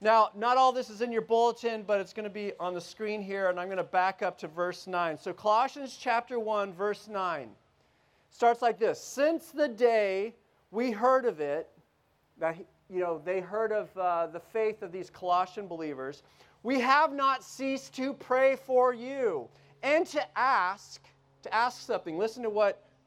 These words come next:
they're asking God for. "Ask that you may be filled with the knowledge of His will." With clarity, right? Knowledge of His will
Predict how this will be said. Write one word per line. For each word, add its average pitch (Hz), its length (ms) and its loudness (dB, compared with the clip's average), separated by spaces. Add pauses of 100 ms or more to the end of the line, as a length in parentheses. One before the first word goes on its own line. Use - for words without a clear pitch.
(140)
they're 175 240 -2
asking 196 420 -4
God 160 300 0
for. 120 360 -8 (420)
"Ask 277 400 4
that 226 260 2
you 285 640 -4
may 254 400 2
be 240 240 -8
filled 247 880 2 (720)
with 262 400 2
the 269 160 4
knowledge 294 880 2
of 254 220 4
His 254 260 -6
will." 233 640 2 (880)
With 196 200 -2
clarity, 233 500 0
right? 175 340 2 (640)
Knowledge 269 400 4
of 294 80 -6
His 277 140 -6
will 240 460 4